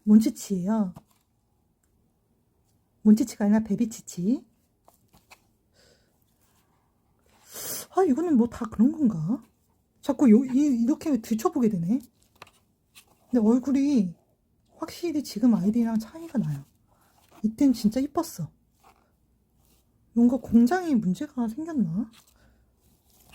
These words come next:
이렇게 박스가 이렇게 되어 있고, 뒤에는 이렇게,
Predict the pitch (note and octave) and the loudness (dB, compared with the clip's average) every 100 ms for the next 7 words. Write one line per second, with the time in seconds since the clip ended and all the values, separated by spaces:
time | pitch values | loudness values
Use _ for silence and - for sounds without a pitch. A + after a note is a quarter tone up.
0 | - _ _ _ _ - - - G3 G3 | -20 _ _ _ _ -20 -20 -12 -8 -6
1 | G3+ - D#3+ E3+ A3+ - C4 - - A#3 | -8 -8 -12 -8 -8 -10 -18 -20 -12 -2
2 | G#3 - - - - - _ _ _ _ | -2 -4 -18 -20 -20 -20 _ _ _ _
3 | _ F3+ E3 D3+ - - B3 - - _ | _ -10 -8 -10 -16 -4 -2 -2 -10 _
4 | - - F3+ F3 C4 - _ - - | -16 -10 -8 -6 -6 -8 _ -20 -20